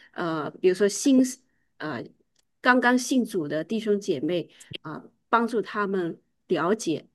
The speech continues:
帮助他们认识这个教会的一些基要的，呃，真理。它当然都是 based on 圣经，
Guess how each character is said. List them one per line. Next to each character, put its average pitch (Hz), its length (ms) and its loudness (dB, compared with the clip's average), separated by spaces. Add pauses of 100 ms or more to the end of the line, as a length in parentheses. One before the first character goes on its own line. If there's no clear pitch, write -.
(120)
帮 220 120 0
助 214 160 0
他 190 220 -2
们 175 180 2
认 226 200 4
识 151 260 -4
这 175 160 -4
个 156 180 -4 (320)
教 202 200 4
会 208 200 4
的 156 160 -2
一 160 160 -2
些 170 220 -2
基 233 300 -2
要 226 200 4
的， - 220 -4 (120)
呃， - 300 -12 (120)
真 214 240 4
理。 147 180 -4 (200)
它 220 120 0
当 233 160 6
然 220 100 8
都 214 120 4
是 214 180 0
based 214 340 6
on 160 80 -4
圣 190 280 2
经， 170 360 -2